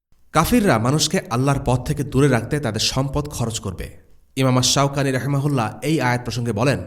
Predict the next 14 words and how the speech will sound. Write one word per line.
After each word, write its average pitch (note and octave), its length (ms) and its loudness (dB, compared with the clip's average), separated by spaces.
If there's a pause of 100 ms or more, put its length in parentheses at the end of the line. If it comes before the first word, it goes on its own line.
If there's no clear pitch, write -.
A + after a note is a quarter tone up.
(840)
কাফিরদের F#3 380 4
উদ্দেশ্য E3+ 320 4
হল F3 320 2 (220)
টাকা C3 240 0
পয়সা D3+ 300 0
খরচ D3 400 -2
করে G2+ 340 -4
মানুষকে A2+ 440 -2
আল্লাহর G2+ 440 -6
দ্বীন B2+ 240 2
থেকে C3+ 260 -4
দূরে A2+ 320 -2
সরিয়ে G#2 280 0
রাখা। - 400 -8